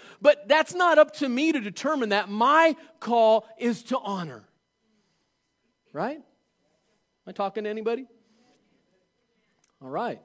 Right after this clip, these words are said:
We treat the older men as fathers. We treat the younger men as brothers.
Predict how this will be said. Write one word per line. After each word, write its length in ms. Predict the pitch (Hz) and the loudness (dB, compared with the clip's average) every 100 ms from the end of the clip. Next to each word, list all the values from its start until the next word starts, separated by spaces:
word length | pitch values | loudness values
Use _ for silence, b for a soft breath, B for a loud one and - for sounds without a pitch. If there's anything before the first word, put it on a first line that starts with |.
| _ | _
We 80 | 143 | -20
treat 240 | 127 180 | -10 -10
the 60 | 160 | -8
older 280 | 160 151 156 | -10 -8 -6
men 160 | 156 | -6
as 120 | 165 160 | -8 -10
fathers. 520 | 220 247 156 104 - b b b b | -12 -12 -12 -18 -20 b b b b
We 100 | 233 | -8
treat 240 | - 285 | -2 -2
the 100 | 285 | -2
younger 380 | 214 233 302 269 | -2 0 0 -2
men 220 | 214 180 | -2 -4
as 160 | 175 151 | -4 -8
brothers. 680 | 143 190 196 120 104 - | -4 -2 -2 -6 -16 -20